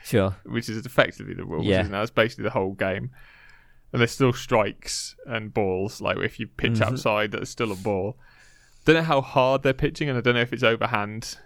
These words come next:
Speaker 2: pitching. I think it would have to be, 'cause I think underarm
Speaker 1: Yeah.
Speaker 2: makes it softball, doesn't it?
Speaker 1: Yeah.
Speaker 2: So, yeah, it was
Speaker 1: What
Speaker 2: unclear.
Speaker 1: are they pitching? Are they pitching bananas?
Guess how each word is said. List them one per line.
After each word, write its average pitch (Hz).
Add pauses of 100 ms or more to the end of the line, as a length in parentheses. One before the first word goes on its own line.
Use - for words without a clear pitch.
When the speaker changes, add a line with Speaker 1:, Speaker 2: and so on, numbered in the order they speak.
(800)
Speaker 2:
pitching. 139 (1300)
I 131
think 160
it 180
would 147
have 139
to 139
be, 104
'cause -
I 123
think 147
underarm 139
Speaker 1:
Yeah. 151
Speaker 2:
makes 117
it -
softball, 113
doesn't 117
it? 117
Speaker 1:
Yeah. 113 (440)
Speaker 2:
So, 104 (680)
yeah, 117
it -
was 127
Speaker 1:
What 143
Speaker 2:
unclear. 117
Speaker 1:
are 131
they 113
pitching? 95
Are 92
they 95
pitching 113
bananas? 101